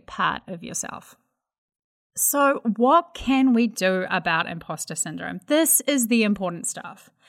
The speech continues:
So you know that there's a part of you that's doubting yourself. There's no, if you know there's a part of you that's kind of holding yourself back in some way,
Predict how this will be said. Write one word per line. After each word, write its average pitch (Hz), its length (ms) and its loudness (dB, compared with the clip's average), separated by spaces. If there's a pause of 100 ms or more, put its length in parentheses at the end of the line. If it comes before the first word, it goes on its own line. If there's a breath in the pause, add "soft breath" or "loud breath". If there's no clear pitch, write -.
(280 loud breath)
So - 160 2
you 254 220 6
know 247 440 6
that 277 180 2
there's 254 160 2
a 240 40 2
part 196 320 0
of 208 140 -4
you 240 160 2
that's - 240 -2
doubting 180 320 0
yourself. 226 480 0
There's 240 140 0
no, 240 640 4
if 226 160 -4
you 233 80 6
know 208 300 4
there's 233 220 0
a 226 40 -2
part 190 260 -4
of 196 80 -8
you 220 160 -4
that's - 160 -12
kind 190 180 -8
of 175 80 -10 (360 loud breath)
holding 262 480 4
yourself 214 440 2
back - 380 -2
in 233 100 2
some 240 240 4
way, 240 260 4